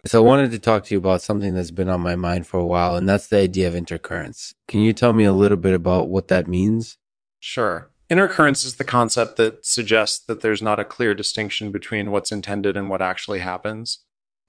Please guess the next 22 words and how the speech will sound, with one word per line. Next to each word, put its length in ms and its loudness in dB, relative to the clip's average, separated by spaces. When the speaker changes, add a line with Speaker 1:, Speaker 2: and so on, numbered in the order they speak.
Speaker 2:
It's 140 -6
the 100 4
idea 400 2
that 180 0
when 200 2
we 100 0
create 540 -4
something, 560 -4
we're 120 -2
not 280 0
just 200 -8
using 300 -6
our 180 -4
own 140 -8
creativity, 880 -8
we're 140 4
also 260 0
shaping 420 -4
the 120 -2
environment 460 -4
around 360 -6
us. 340 -4